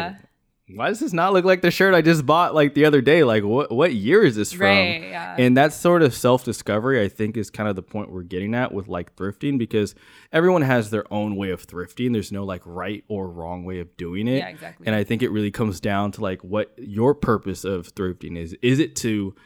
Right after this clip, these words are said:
Speaker 2: like a lot of kids nowadays, when they go thrifting, they wanna find that grail piece that they can then sell on their Depop or go
Speaker 1: Right.
Speaker 2: resell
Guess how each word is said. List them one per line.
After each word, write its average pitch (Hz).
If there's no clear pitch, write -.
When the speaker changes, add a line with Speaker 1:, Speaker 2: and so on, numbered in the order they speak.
Speaker 2:
like 101
a 110
lot 104
of 104
kids 98
nowadays, 92
when 90
they 90
go 87
thrifting, 90
they 101
wanna 101
find 101
that 95
grail 107
piece 104
that 95
they 101
can 98
then 92
sell 92
on 95
their 101
Depop 120
or 98
go 104
Speaker 1:
Right. 101
Speaker 2:
resell 113